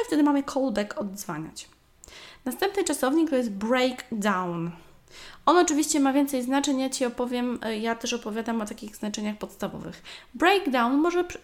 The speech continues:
znaczyć na przykład, że coś się zepsuło. Najczęściej w kontekście auta. Jestem przekonana, że chociaż raz w życiu auto Ci się zepsuło, więc będzie my car broke down i można dodać kiedy. Mnie ostatnio też się tak zdarzyło, że miałam jakieś problemy z autem zupełnie tak niespodziewanie.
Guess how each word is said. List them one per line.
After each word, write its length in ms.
znaczyć 540
na 60
przykład, 420
że 120
coś 180
się 200
zepsuło. 800
Najczęściej 420
w 60
kontekście 500
auta. 220
Jestem 220
przekonana, 480
że 80
chociaż 240
raz 240
w 40
życiu 240
auto 260
Ci 120
się 140
zepsuło, 420
więc 180
będzie 280
my 300
car 320
broke 540
down 440
i 40
można 260
dodać 360
kiedy. 380
Mnie 80
ostatnio 300
też 140
się 100
tak 200
zdarzyło, 580
że 160
miałam 220
jakieś 200
problemy 420
z 40
autem 400
zupełnie 440
tak 180
niespodziewanie. 760